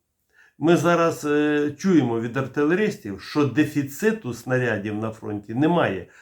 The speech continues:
Фронт з ними забезпечений. Важливим є питання швидкості ремонту. Це ж українська сау, тому на фронті люба запчастина,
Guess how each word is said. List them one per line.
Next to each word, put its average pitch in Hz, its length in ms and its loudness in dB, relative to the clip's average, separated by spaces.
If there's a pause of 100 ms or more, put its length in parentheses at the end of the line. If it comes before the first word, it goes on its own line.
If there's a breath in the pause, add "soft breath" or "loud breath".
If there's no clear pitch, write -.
(120)
Фронт 185 400 2
з - 120 -16
ними 175 300 0
забезпечений. 123 1300 -2 (1160 soft breath)
Важливим 160 580 6
є 143 120 2
питання 139 520 -2
швидкості 156 1000 -2
ремонту. 151 720 0 (1000)
Це 139 160 0
ж 120 100 -2
українська 151 640 2
сау, 95 540 -6
тому 156 420 4 (200 loud breath)
на 135 200 2
фронті 151 680 0 (260 soft breath)
люба 135 460 2
запчастина, 135 960 0